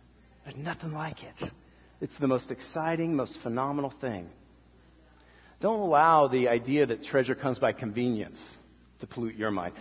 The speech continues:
Don't allow the idea of treasure by association. That's not what Jesus says at all.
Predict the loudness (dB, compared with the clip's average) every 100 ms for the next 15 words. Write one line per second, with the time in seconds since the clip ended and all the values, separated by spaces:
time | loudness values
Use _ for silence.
0 | 2 8 10 12 12 12 12 12 12 10
1 | 8 6 8 8 6 6 6 2 2 4
2 | 4 4 2 -6 -8 -20 -20 -20 _ _
3 | _ _ _ _ -6 -4 -4 -4 -8 -6
4 | -6 -6 -8 -8 -10 -14